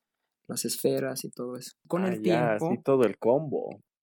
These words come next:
Speaker 2: Ya.
Speaker 1: y con el tiempo ha habido este segundo personaje que ya es americano, que se llama Max Park,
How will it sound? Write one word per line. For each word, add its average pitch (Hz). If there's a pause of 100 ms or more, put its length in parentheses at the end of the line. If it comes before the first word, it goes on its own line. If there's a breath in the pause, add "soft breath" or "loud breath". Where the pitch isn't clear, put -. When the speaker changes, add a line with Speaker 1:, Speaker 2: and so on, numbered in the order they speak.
Speaker 2:
Ya. 110
Speaker 1:
y 147
con 170
el 170
tiempo 147
ha 160
habido 151
este 151
segundo 139
personaje 139
que -
ya 113
es 113
americano, 123
que -
se -
llama 113
Max 110
Park, -